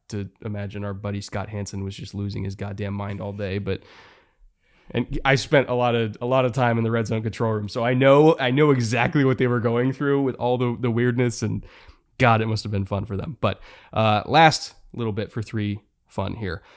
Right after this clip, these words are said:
We wanna write a love letter to the state of Texas and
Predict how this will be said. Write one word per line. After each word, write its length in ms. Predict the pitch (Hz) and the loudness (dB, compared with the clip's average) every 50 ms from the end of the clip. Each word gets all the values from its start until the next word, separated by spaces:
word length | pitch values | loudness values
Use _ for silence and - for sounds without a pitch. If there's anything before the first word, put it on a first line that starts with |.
| - _ _ _ _ _ _ _ _ _ _ _ _ _ _ _ _ _ _ _ | -20 _ _ _ _ _ _ _ _ _ _ _ _ _ _ _ _ _ _ _
We 160 | - 135 170 190 | 6 8 10 12
wanna 240 | 180 185 170 160 | 12 12 12 10
write 200 | 151 151 147 139 | 10 8 8 6
a 120 | 135 127 120 | 4 2 0
love 380 | 120 120 127 123 123 117 107 | 0 0 2 2 2 0 0
letter 340 | 113 117 113 107 107 104 101 | -2 -2 -2 -2 -2 -4 -6
to 240 | - _ - - 110 | -8 _ -6 -4 -4
the 140 | 101 104 101 | -2 -2 -4
state 260 | - - 101 98 85 | -4 -4 -4 -4 -4
of 100 | 87 - | -6 -8
Texas 580 | - - 62 - - - - - - - - - - - | -8 -8 -8 -8 -10 -10 -10 -10 -10 -10 -12 -14 -14 -10
and 500 | - 101 101 101 98 98 87 92 98 - | -8 -6 -4 -4 -4 -4 -4 -4 -6 -8